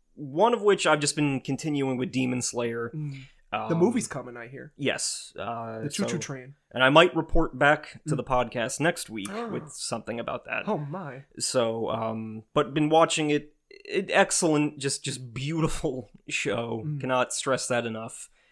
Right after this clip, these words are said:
Speaker 1: Um, my slow pace in watching it is no indication, because that's just how I do everything now, but, uh, really just beautiful animation,
Speaker 2: Mm.
Speaker 1: really, you know,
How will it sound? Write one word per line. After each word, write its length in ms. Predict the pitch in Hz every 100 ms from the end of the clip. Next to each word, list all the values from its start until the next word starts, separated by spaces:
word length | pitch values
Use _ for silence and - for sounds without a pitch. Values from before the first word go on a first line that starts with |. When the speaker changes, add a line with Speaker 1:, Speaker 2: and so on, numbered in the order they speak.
| _ _ _ 110
Speaker 1:
Um, 640 | 117 117 117 113 110 104 _
my 180 | 139 143
slow 320 | 143 - 185
pace 400 | 160 170 143 -
in 200 | - 139 131
watching 380 | 131 120 127
it 60 | 120
is 140 | 113 123
no 220 | 123 117
indication, 560 | 117 110 113 117 - 113
because 260 | 110 110
that's 200 | 113 117
just 160 | - -
how 200 | 117 117
I 80 | 110
do 260 | 117 110 104
everything 520 | 110 123 123 120 113
now, 260 | 120 120
but, 280 | 117 120 - _ _ _ _ _
uh, 460 | 117 113 113 117 110 -
really 640 | 156 160 151 165 151 143
just 240 | 123 127 -
beautiful 400 | 123 110 117 117
animation, 720 | 113 113 110 - 113 113 117
Speaker 2:
Mm. 80 | 147
Speaker 1:
really, 560 | 135 135 131 123 120 -
you 100 | 120
know, 240 | 110 -